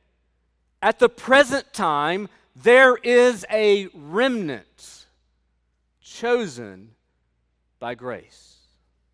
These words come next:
So Paul now, for the third time, gives another argument, and this one's theological, and he points to God's election,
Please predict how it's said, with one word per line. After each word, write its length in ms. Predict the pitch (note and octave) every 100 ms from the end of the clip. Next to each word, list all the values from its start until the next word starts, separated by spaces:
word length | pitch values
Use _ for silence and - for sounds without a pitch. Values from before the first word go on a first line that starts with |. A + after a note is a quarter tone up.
| _ _ _ _ _ _ _ _ _ _ _ _
So 60 |
Paul 220 | - F3
now, 420 | F#3 F3 F3 E3 D#3+ _ _ _ _ _ _ _ _
for 100 | -
the 200 | A#2 A2+ G2 _ _ _ _ _ _ _ _ _ _ -
third 280 | A3+ B3
time, 320 | - F#2 F#2+ B2+
gives 200 | D#3 F3
another 300 | G#3 A3 F3
argument, 680 | A#2 A#2 A2 A#2 E3+ _ _ _ _ _ _ _ _ _ _ _ _ _ _
and 100 | A#2
this 120 | D#3
one's 140 | E3+ D3
theological, 680 | E3+ D#3+ E3 E3+ C#3 A#2+
and 80 | A#2
he 60 | B2+
points 720 | - E3 E3 - - - _ _ _ _ _ _ _ _ _ _ _ _ _ _
to 80 | -
God's 800 | B2+ D#3 D#3+ E3 D3 - - - _ _ _ _
election, 560 | D3+ F3 F3+ - -